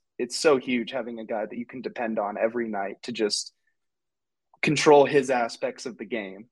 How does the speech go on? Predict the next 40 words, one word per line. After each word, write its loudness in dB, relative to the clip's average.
You -4
know, -4
he's -4
not 2
gonna -8
play 0
outside 0
of -8
what -4
he -6
wants -10
to -12
do. -4
He's -8
within 0
himself, -4
and -12
he's -8
just, -6
he's -6
just 0
rock 0
solid. -2
<laughs> -14
And 0
it's 0
so 2
awesome -4
to -14
see. -10
And, 0
uh, 6
with, -8
with -4
Jordan 0
too, -4
I -8
mean, -6
I -6
think -10